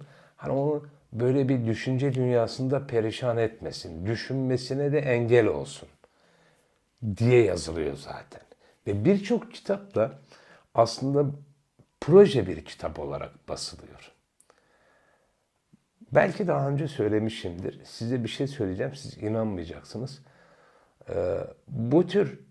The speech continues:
tırı vırı kitaplar basan bir yayın evi var. O yayın evinin bir kitabına denk geldim ben. Kitabın adı var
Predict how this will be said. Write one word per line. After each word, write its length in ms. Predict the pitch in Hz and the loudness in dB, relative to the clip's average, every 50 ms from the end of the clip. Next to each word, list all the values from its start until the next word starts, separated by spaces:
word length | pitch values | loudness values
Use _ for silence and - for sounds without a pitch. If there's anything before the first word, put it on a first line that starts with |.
| - - - | -20 -12 -2
tırı 320 | - 131 143 160 170 165 | 2 4 6 6 6 6
vırı 220 | 156 160 170 175 170 | 6 4 4 2 0
kitaplar 600 | - - - 135 127 127 - 147 143 143 143 123 | -4 -6 -6 -6 -6 -4 0 2 2 2 2 2
basan 360 | 107 92 - - - 85 92 - - _ _ _ _ _ - _ _ _ _ _ _ _ _ _ _ _ _ _ _ _ _ _ _ _ _ - _ _ _ - | 0 0 -2 -4 -10 -10 -10 -12 -18 _ _ _ _ _ -20 _ _ _ _ _ _ _ _ _ _ _ _ _ _ _ _ _ _ _ _ -20 _ _ _ -10
bir 220 | 101 92 110 113 | -6 -2 -2 0
yayın 340 | 113 107 113 110 113 120 117 | 2 2 4 4 4 2 2
evi 260 | 113 107 117 120 107 | 0 0 -2 -2 -2
var. 220 | 90 87 98 123 - - _ _ _ - - - - - - - - - - - _ _ _ _ _ _ _ _ _ _ _ _ - | -2 -4 -4 -6 -8 -12 _ _ _ -20 -20 -20 -20 -20 -20 -20 -20 -20 -20 -20 _ _ _ _ _ _ _ _ _ _ _ _ 2
O 120 | 120 135 | 4 6
yayın 260 | 170 185 185 170 151 135 | 6 8 8 6 6 4
evinin 320 | 127 117 120 120 117 113 | 4 2 2 2 2 2
bir 160 | 139 143 139 | 0 0 0
kitabına 520 | 143 - - 139 123 123 135 143 143 135 - | -2 -2 0 2 2 2 2 0 0 2 2
denk 260 | 120 104 101 - - | 2 2 0 -2 -4
geldim 520 | - 98 92 92 90 95 92 92 90 90 | -2 -2 -2 -2 -4 -6 -6 -6 -4 -4
ben. 200 | 107 113 123 - - - - - - _ - - _ _ _ _ _ _ - - - - - _ _ _ _ _ _ _ - | -4 -6 -6 -10 -16 -20 -20 -20 -20 _ -20 -20 _ _ _ _ _ _ -20 -20 -20 -20 -20 _ _ _ _ _ _ _ -16
Kitabın 440 | - - - - 151 135 151 151 - - | -14 -10 -6 -4 -2 -2 -2 -4 -6 -4
adı 300 | - 123 120 123 151 147 | -2 -2 0 2 2 4
var 360 | 131 101 98 110 - - - | 4 4 4 2 0 -6 -14